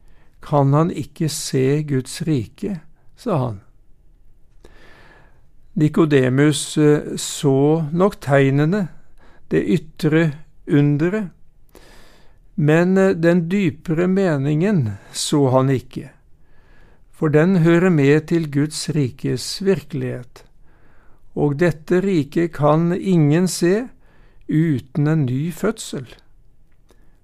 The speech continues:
For mitt rike er ikke av denne verden, som, eh, Jesus uttrykker det til Pilatus.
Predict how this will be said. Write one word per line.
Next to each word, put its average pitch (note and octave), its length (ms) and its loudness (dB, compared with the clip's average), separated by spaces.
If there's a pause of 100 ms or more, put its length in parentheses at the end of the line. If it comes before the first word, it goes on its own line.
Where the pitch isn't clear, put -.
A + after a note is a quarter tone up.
For D3+ 160 0
mitt D3+ 380 0
rike D3 540 0
er C#3+ 360 -4
ikke B3+ 400 -4
av F#3 200 2
denne D#3+ 380 2
verden, C3 560 0 (400)
som, F#3+ 440 0
eh, E3 260 0 (120)
Jesus D#3 460 2
uttrykker C#3+ 680 -2
det C3 340 -2
til C3 400 -4 (540)
Pilatus. C#3+ 960 -8